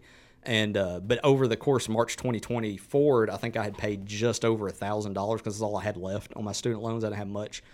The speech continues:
And, uh, but anyway, I was, uh, under this new whatever they're doing, I was, uh, guaranteed a refund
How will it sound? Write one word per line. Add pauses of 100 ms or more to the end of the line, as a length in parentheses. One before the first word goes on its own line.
(380)
And,
uh,
but
anyway,
I
was, (340)
uh,
under
this
new
whatever
they're
doing, (400)
I
was,
uh,
guaranteed
a
refund